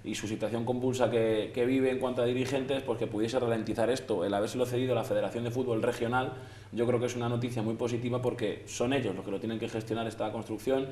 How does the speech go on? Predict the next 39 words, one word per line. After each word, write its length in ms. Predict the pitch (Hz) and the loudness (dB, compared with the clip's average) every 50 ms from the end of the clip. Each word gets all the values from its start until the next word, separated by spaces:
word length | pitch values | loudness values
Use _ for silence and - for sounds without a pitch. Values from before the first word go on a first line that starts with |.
| - - - - - - - | -8 -14 -16 -18 -16 -8 -4
y 100 | 110 101 | -2 0
se 120 | - 113 | 4 6
habla 240 | 107 110 120 120 - | 6 6 6 6 4
que 140 | 120 120 107 | 4 2 2
ya 80 | 104 110 | 2 0
incluso 300 | 113 107 117 113 110 113 | 0 -2 -2 -2 -2 -2
este 160 | 110 117 113 | 0 0 0
año 140 | 113 113 113 | 0 0 0
se 80 | 113 | -2
podría 260 | 110 107 107 110 107 | 0 0 0 0 0
comenzar 340 | 117 113 107 107 107 113 113 123 | 0 -2 -2 -2 0 0 0 2
y 40 | |
que 100 | 120 117 | 0 -2
es 80 | 107 107 | -2 -2
cuestión 340 | - 110 101 - - 104 101 | -4 -6 -6 -4 -4 -4 -2
de 120 | 98 98 | -2 -2
pocos 320 | 95 104 95 - 98 95 101 | -2 -2 -4 -4 -6 -6 -6
meses 300 | 101 98 104 98 98 101 | -6 -6 -6 -6 -4 -2
el, 240 | 92 95 95 90 - - - - - - - - - - | -2 -2 -2 -4 -8 -12 -14 -14 -16 -16 -16 -14 -10 -6
el 140 | 110 104 | -6 -4
tenerla 480 | - 110 101 101 92 90 87 85 80 85 | -2 0 0 0 0 0 0 2 2 2
hecha. 180 | 101 - 120 - | 0 0 -2 -4
Así 120 | - 95 | -6 -6
que, 100 | 87 - | -8 -8
sin 120 | - - 90 | -8 -6 -4
lugar 180 | 95 98 110 110 | -2 0 2 2
a 20 | |
dudas, 360 | 110 113 113 117 123 120 - - - | 2 4 4 4 2 2 -2 -6 -8
eso 320 | 113 110 - - - 123 | -8 -6 -6 -4 -2 -2
me 100 | 117 110 | -2 0
parece 280 | 104 110 107 107 - 117 | 0 2 2 0 0 -2
una, 520 | 113 113 110 104 101 98 95 95 95 - - - - - - | -2 -2 -2 -2 -2 -2 -4 -4 -4 -6 -10 -14 -16 -14 -10
una 220 | 101 120 123 123 | -6 -4 -2 0
gran 240 | 110 113 120 123 123 | 2 2 2 2 2
noticia 380 | 117 113 117 113 107 117 117 113 | 0 0 0 -2 -2 0 0 -2
de 100 | 113 110 | -2 -2
calado 320 | 110 101 98 95 98 104 | -2 0 0 0 -2 -2
en 60 | 98 | -4
Alcázar. 420 | 90 85 - 95 104 - - - | -6 -8 -8 -10 -10 -12 -14 -16